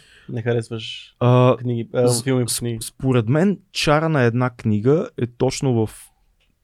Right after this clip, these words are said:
Speaker 2: детайлите и в писането, освен цялостната история. Един филм може да хване цялостната история и да направи нещо друго от нея.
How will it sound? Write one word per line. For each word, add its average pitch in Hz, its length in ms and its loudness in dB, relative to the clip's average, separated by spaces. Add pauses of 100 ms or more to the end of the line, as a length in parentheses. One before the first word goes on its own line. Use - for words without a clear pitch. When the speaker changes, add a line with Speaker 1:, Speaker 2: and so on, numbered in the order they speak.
(100)
Speaker 2:
детайлите 113 800 0
и 117 80 4
в 98 100 -4 (100)
писането, 113 580 -2
освен 117 360 0
цялостната 107 560 0
история. 95 420 -2
Един 117 180 0
филм 123 240 -2
може 117 200 0
да 113 60 -4
хване 107 280 -4
цялостната 110 600 -2
история 131 320 -4
и 143 40 -4
да 117 80 -2
направи 120 280 -4
нещо 110 260 -6
друго 104 280 -6
от 85 180 -10
нея. 78 180 -6